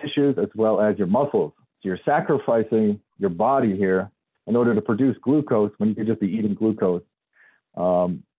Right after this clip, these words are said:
and that would switch off the stress. But that's what happens when you don't eat.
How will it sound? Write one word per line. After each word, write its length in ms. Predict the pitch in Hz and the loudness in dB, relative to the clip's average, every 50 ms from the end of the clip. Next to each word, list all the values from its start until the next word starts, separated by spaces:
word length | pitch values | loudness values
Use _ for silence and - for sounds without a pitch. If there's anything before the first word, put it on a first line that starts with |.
| _ _ _ - | _ _ _ -6
and 340 | 95 95 95 95 95 92 82 | -4 -2 -2 -2 -2 -2 -2
that 140 | 101 92 | 0 0
would 140 | 87 98 - - | 0 -2 -2 -2
switch 180 | 110 98 - | -2 0 0
off 160 | - 101 87 | 0 0 0
the 80 | - 87 - | -2 -6 -4
stress. 300 | - 139 117 98 90 - - | -2 0 0 0 0 -4 -4
But 280 | - 110 107 107 - - _ _ _ _ _ _ - | -2 -2 0 0 -2 -6 _ _ _ _ _ _ -2
that's 200 | 120 117 - - | -2 -2 0 0
what 140 | 123 113 117 | 0 0 2
happens 320 | 127 117 110 101 107 107 | 2 0 0 0 0 0
when 160 | 101 104 104 | 2 2 2
you 80 | 101 98 | 2 2
don't 300 | 104 120 110 101 92 - - | 2 0 0 0 -2 -4 -2
eat. 280 | 147 139 123 117 117 | 0 0 0 0 -2